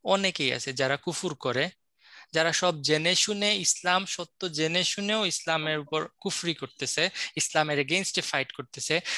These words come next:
তারা যদি দেখে যে আমার বাসা, আল্লাহ, এই মুসলমানরা ঈদ পালন করতেছে, মুসলমানরা খুশি আছে, তাদের, মানে, তারা prosper করতেছে,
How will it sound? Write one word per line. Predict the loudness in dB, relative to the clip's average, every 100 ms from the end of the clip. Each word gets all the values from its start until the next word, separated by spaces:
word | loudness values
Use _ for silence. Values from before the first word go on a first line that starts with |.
| -4 0
তারা | 4 4
যদি | 2 0 2
দেখে | 2 2 0
যে | 2
আমার | 2 2 0
বাসা, | 0 0 0 -2
আল্লাহ, | -2 -2 0
এই | 0 -4 -8 -14 -16 _ -6
মুসলমানরা | -2 0 2 2 2 2 2 2
ঈদ | 2 0 0 -6 -4
পালন | -4 -4
করতেছে, | -10 -10 -8 -8 -8 -12 -20 _ _ _ -20 -20 -16 -6
মুসলমানরা | 0 2 2 0 2 4 6 6 4 2 -8 -10
খুশি | 0 2 2 0
আছে, | 0 -6 -10 _ _ -20 -20 -4
তাদের, | 0 2 2
মানে, | 0 -6 -2 0 2 0 -2 0
তারা | 2 2 0
prosper | 0 0 0 -2 -4
করতেছে, | -4 -8 -8 -8 -8